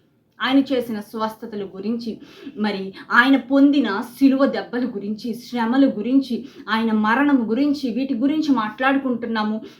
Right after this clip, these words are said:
అని అన్నప్పుడు వారు ఓ దుఃఖముఖముతోనంటండి ప్రభువుకు సమాధానం చెప్తున్న సమయంలో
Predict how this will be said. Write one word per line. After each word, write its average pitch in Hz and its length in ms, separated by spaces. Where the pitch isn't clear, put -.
అని 202 180
అన్నప్పుడు 208 720
వారు 196 200
ఓ 202 120
దుఃఖముఖముతోనంటండి 202 1400
ప్రభువుకు 220 440
సమాధానం 226 640
చెప్తున్న 202 420
సమయంలో 196 720